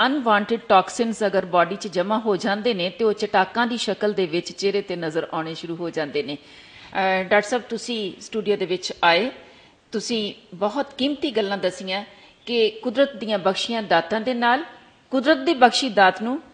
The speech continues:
ਕਿਵੇਂ ਹੋਰ ਵਧੇਰੇ ਖੂਬਸੂਰਤ ਬਣਾਇਆ ਜਾ ਸਕਦਾ ਹੈ। ਅਸੀਂ ਤੁਹਾਡੇ ਬਹੁਤ ਬਹੁਤ ਸ਼ੁਕਰਗੁਜ਼ਾਰ ਹਾਂ, ਮਿਹਰਬਾਨੀ ਤੁਸੀਂ ਆਏ। ਤੁਸੀਂ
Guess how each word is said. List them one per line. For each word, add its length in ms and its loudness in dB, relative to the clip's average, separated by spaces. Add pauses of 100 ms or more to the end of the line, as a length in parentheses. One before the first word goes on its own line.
ਕਿਵੇਂ 360 0
ਹੋਰ 240 2
ਵਧੇਰੇ 640 0
ਖੂਬਸੂਰਤ 520 -8
ਬਣਾਇਆ 340 0
ਜਾ 160 0
ਸਕਦਾ 380 -6
ਹੈ। 140 -2 (480)
ਅਸੀਂ 180 -4
ਤੁਹਾਡੇ 300 0
ਬਹੁਤ 400 -10
ਬਹੁਤ 260 -8
ਸ਼ੁਕਰਗੁਜ਼ਾਰ 680 -2
ਹਾਂ, 100 -6 (440)
ਮਿਹਰਬਾਨੀ 500 -2
ਤੁਸੀਂ 320 -8
ਆਏ। 180 2 (580)
ਤੁਸੀਂ 320 -2